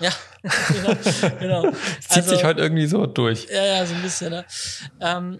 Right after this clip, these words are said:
Speaker 1: genau, und, und ich find halt, weil ich, wer uns schon eine Weile hört,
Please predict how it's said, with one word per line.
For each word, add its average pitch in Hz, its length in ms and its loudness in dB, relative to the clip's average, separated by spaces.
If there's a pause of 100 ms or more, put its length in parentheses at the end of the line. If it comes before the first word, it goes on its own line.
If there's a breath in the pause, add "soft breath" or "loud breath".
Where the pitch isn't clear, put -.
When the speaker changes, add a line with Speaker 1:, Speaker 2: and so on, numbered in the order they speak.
Speaker 1:
genau, 175 240 -2
und, 180 200 -4
und 190 120 -6
ich - 120 -8
find 220 220 -6
halt, 170 260 -2
weil 165 160 -4
ich, 147 200 -10 (520)
wer 180 260 0
uns 196 160 -4
schon 175 160 -4
eine 170 80 -4
Weile 175 300 -2
hört, 190 400 -4